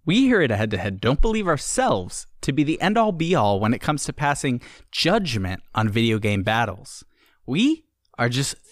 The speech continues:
three guys with a passion for video games and implied violence. So, we would like to extend the gavel to you, trusty listener, to help weigh in on what we call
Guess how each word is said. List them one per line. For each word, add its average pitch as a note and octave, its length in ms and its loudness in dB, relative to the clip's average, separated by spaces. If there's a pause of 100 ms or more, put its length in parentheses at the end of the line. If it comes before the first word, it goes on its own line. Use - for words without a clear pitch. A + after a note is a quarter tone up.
three C#4+ 240 2
guys D#3 680 -2
with B2 180 -6
a C#3+ 40 -8
passion F#3 380 -2
for - 180 -12
video G#3+ 400 -2
games B3 500 2 (160)
and A2 100 2
implied G2+ 640 -2
violence. - 640 -14 (520)
So, G#2+ 420 -2 (360)
we A#3+ 160 0
would D4+ 140 -2
like G#3+ 200 0
to F3 100 -4
extend D#3+ 360 0
the C#3 60 0
gavel C#3 280 0
to - 140 -12
you, G#3 360 0
trusty - 440 -4
listener, C3+ 500 0 (500)
to B2 100 0
help D3+ 320 0
weigh D3 260 2
in A2+ 300 -2 (200)
on A2+ 160 0
what C#3+ 160 2
we D4 120 0
call G#2 500 -2